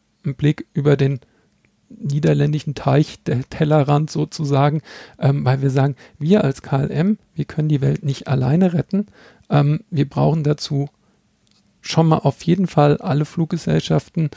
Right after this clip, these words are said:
und deswegen war auch der Aufruf an die Branche, ähm, ihr könnt letztendlich unser, äh, System nutzen, aber es steht auch, letztendlich hat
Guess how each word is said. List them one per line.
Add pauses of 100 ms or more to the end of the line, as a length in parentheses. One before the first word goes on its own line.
(120)
und
deswegen
war
auch
der
Aufruf
an
die
Branche, (520)
ähm, (1160)
ihr
könnt (220)
letztendlich
unser,
äh,
System
nutzen, (720)
aber
es
steht
auch,
letztendlich
hat